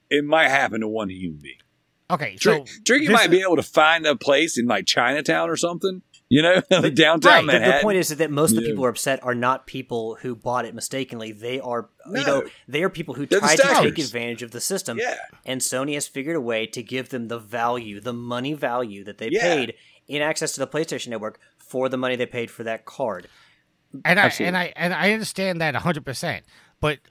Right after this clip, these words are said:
Speaker 2: uh, Daryl, I'm just gonna, 'cause I already brought this, uh, same scenario up to both Alex and Yield on private phone calls. But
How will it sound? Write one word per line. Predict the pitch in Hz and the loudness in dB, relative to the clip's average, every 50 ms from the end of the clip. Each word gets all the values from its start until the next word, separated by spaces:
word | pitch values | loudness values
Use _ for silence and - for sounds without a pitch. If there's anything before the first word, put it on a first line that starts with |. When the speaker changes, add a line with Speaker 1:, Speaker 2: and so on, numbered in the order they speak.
| - - - - _ _ - | -20 -20 -20 -20 _ _ -4
Speaker 2:
uh, | - 143 143 135 120 | 0 0 0 0 2
Daryl, | - 180 180 180 165 | 4 4 4 4 4
I'm | 160 175 | 2 0
just | 190 196 - | -2 -2 -2
gonna, | 214 185 185 170 160 143 123 - - | -2 0 0 0 0 -2 -6 -8 -6
'cause | - 156 165 | -2 0 0
I | 160 | 2
already | 170 185 180 165 | 2 0 -2 -2
brought | 147 - - - 165 160 | -4 -6 -4 -2 -2 -2
this, | - 151 131 - - | -2 -4 -8 -8 -8
uh, | - 147 131 123 113 110 107 | -8 -6 -6 -4 -6 -6 -10
same | - - - 151 143 127 | -10 -8 -6 -4 -4 -6
scenario | - - 131 127 139 139 131 127 123 117 98 | -8 -10 -8 -4 -4 -2 -2 -2 -4 -6 -6
up | 120 127 - - | -8 -8 -8 -10
to | - 123 120 113 110 104 95 _ - - - - _ _ _ - | -10 -8 -8 -8 -8 -10 -12 _ -20 -20 -20 -20 _ _ _ -2
both | 135 135 131 - | 0 0 0 2
Alex | - 143 143 120 - | 2 2 2 2 0
and | 120 110 117 | -6 -8 -6
Yield | 123 120 117 101 | -6 -6 -6 -6
on | 95 113 117 110 107 101 - - | -6 -6 -6 -6 -8 -12 -16 -14
private | - - 139 135 117 104 | -8 -4 -4 -4 -4 -6
phone | - 139 143 139 | -6 -6 -6 -6
calls. | 120 - 117 98 95 - - _ _ - - - _ _ - | -6 -8 -8 -8 -10 -12 -16 _ _ -20 -20 -20 _ _ -2
But | - 160 147 123 - | 2 4 4 2 2